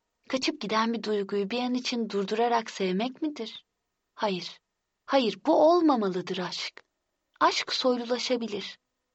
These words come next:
Bedenli bir başkasının yüreğini ve ruhunu fethedebilir.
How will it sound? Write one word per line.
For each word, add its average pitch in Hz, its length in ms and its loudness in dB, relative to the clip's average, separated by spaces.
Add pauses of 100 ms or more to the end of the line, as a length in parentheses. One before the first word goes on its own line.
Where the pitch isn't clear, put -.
Bedenli 269 400 4
bir 254 120 0
başkasının 240 560 0
yüreğini 196 680 0 (200)
ve 220 100 4
ruhunu 226 340 0
fethedebilir. 208 800 -4